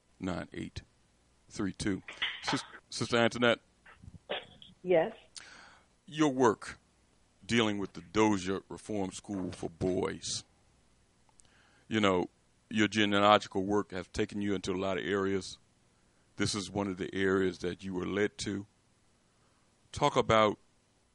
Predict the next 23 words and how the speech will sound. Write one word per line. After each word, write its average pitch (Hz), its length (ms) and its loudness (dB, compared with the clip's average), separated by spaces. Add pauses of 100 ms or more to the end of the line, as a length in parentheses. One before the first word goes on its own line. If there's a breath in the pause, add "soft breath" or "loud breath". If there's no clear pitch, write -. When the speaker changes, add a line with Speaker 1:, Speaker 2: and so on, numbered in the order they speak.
Speaker 1:
because 101 520 0
that's 104 220 2
a 107 60 -6
story, 104 560 0 (400)
and, 95 140 -4
and 92 180 -4
you, 110 200 -4 (360)
you 107 220 -10
talked 104 260 0
earlier 95 340 0
about - 360 -4
black 104 320 -2
media. 95 300 -4 (240 loud breath)
See, 135 320 2 (760 soft breath)
we 185 160 0
don't 156 180 4
expect 117 360 2
white 110 180 6
media 95 300 2
to - 160 -14
tell 101 240 2
our - 100 0
stories, - 560 -6